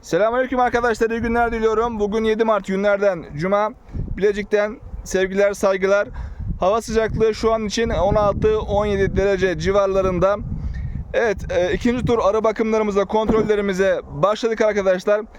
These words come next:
Evet, kovanın başına geçerek sizlere anlatmak istiyorum. Evet arkadaşlar, bir kovanın başındayım. E, sekiz çerçeve var bu kovanda.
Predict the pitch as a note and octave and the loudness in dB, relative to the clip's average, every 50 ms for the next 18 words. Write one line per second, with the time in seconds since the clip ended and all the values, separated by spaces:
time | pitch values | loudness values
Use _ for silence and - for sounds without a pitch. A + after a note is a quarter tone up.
0 | - - - - B3 A#3 G#3+ G#3 - - A3 A3+ A#3 A#3 A#3 A3+ A#3+ A#3 A3 A#3 | -20 -20 -8 -4 -2 -2 -2 -2 -2 0 0 0 2 0 0 0 0 -2 0 -2
1 | A3+ A3 A#3+ A3+ - A3+ G#3+ G#3+ G#3 G#3 - A3 G#3+ A3 G#3+ A3 A3+ A3+ A3+ A#3+ | -2 -2 0 0 0 0 0 0 0 -2 -4 -2 0 0 2 2 2 0 -2 -6
2 | A#3+ A#3 - - - - F#3+ G#3+ A3 G#3 G3+ - G#3+ A3 A3+ - G3+ F3 - A3+ | -12 -16 -18 -20 -6 -4 -2 0 0 -2 -2 -2 -4 -4 -4 -6 -10 -10 -6 -6
3 | G#3+ G3 E3+ C3 - - - - - - - - A#3 - - B3 B3 B3 B3 - | -6 -4 -4 -6 -8 -10 -14 -16 -16 -16 -18 -18 -18 -16 -14 -14 -14 -12 -12 -12
4 | - - - - - - - - - - B3+ C4 C4 - - - - - - - | -12 -12 -12 -10 -10 -10 -10 -12 -14 -14 -14 -14 -14 -12 -12 -12 -10 -10 -8 -8
5 | - - - - - - - - - - - - - - - - - - - - | -8 -8 -8 -8 -10 -10 -10 -10 -10 -8 -8 -10 -10 -10 -12 -10 -10 -10 -10 -8
6 | - - - - - - - - - - - - - - - - - - - - | -10 -10 -10 -10 -12 -14 -14 -14 -12 -12 -12 -12 -10 -10 -10 -10 -10 -12 -14 -14
7 | - B3 A#3+ B3+ B3 - - - - - - - - - - B3 - - - A3 | -16 -16 -14 -14 -14 -14 -16 -16 -18 -20 -20 -20 -20 -18 -16 -16 -14 -10 -8 -6
8 | A3+ A#3 A3+ A3 G#3+ G#3 G3 G#3 F#3+ F#3+ F#3 F#3 - G3+ G3+ G3+ - - - - | -4 -4 -2 -2 -2 -2 -2 -2 -4 -4 -6 -4 -2 -2 -4 -4 -6 -14 -20 -20
9 | - - - - - - - A3 A#3 - C4+ A3+ A#3 A#3+ A#3+ A#3+ A#3+ A#3 A#3+ A#3 | -20 -20 -20 -20 -20 -12 -10 -10 -6 -2 -2 -2 -2 -2 -4 -4 -4 -2 -2 -4
10 | A#3 B3 A#3 A#3 A#3+ G#3+ G#3 G#3+ G#3+ - _ - - D#3 D#3+ E3+ F3 F3+ F#3 - | -2 -4 -4 -2 0 0 0 0 -2 -10 _ -14 -10 -8 -6 -4 -4 -4 -6 -4
11 | - A3 G#3+ - C4 B3+ A#3 - - A#3 - G#3+ G#3+ A3 - - A#3 A3 A3+ A3+ | -2 -2 -2 -2 -4 -8 -8 -10 -10 -4 -2 0 0 0 -2 -4 -2 -2 -2 -2
12 | A3 G3+ G3+ F#3 F3+ F3 F3+ - A3 G#3 G#3 G3+ G3+ F#3+ F#3 F#3+ G3+ | -2 -2 -2 -2 -4 -6 -6 -4 -2 -2 -2 -2 -2 -2 -2 -2 -2